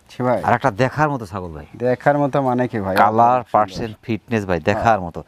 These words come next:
Speaker 2: এটা কোন জাতের?
Speaker 1: এটা ভাই পাঞ্জাব বিটল।
Speaker 2: পাঞ্জাব বিটল?
Speaker 1: হ্যাঁ।
Speaker 2: হান্ড্রেড?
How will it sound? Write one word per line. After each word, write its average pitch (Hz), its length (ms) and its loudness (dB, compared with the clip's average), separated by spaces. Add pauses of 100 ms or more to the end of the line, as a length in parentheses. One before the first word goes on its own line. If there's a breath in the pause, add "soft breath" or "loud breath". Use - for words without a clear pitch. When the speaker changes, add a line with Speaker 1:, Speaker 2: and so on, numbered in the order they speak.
(260 soft breath)
Speaker 2:
এটা 135 200 2
কোন 120 180 -2
জাতের? 76 260 -8 (100)
Speaker 1:
এটা 135 160 2
ভাই 135 200 2 (120)
পাঞ্জাব 123 300 -2
বিটল। 92 320 -8 (180)
Speaker 2:
পাঞ্জাব 113 320 4
বিটল? 87 200 2 (200)
Speaker 1:
হ্যাঁ। 104 160 0 (140)
Speaker 2:
হান্ড্রেড? 120 420 2